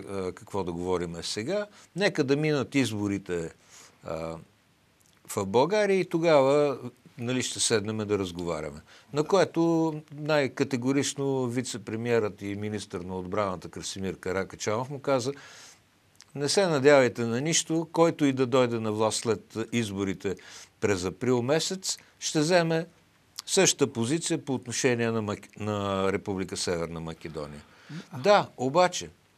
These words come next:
Speaker 1: след това изявление на Заев, а, неговия външен министър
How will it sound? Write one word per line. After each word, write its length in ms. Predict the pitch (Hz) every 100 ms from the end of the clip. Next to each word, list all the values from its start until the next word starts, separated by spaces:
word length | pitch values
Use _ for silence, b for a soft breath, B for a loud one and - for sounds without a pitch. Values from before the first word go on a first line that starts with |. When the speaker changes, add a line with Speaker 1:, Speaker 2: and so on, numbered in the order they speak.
| _ -
Speaker 1:
след 320 | - 175 196
това 200 | 190 175
изявление 580 | 160 135 131 139 139 120
на 180 | 107 90
Заев, 480 | 85 101 98 151 - _ B B B B B B B _ _ -
а, 260 | 101 101
неговия 500 | 107 160 180 180 160
външен 460 | 139 170 190 160 131
министър 600 | 101 95 90 - 107 131